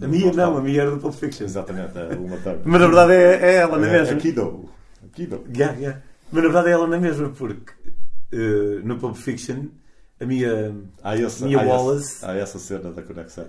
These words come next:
Speaker 1: Ela diz que, pá, e eu acho isso muito fixe e,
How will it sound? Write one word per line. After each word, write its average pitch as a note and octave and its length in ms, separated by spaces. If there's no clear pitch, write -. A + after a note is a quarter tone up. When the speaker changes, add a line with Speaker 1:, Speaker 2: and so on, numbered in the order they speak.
Speaker 1:
Ela B2+ 280
diz B2+ 200
que, C3 600
pá, B2+ 160
e C#3 100
eu D3 100
acho D3+ 200
isso D#3+ 100
muito D3+ 240
fixe C#3+ 320
e, C#3 320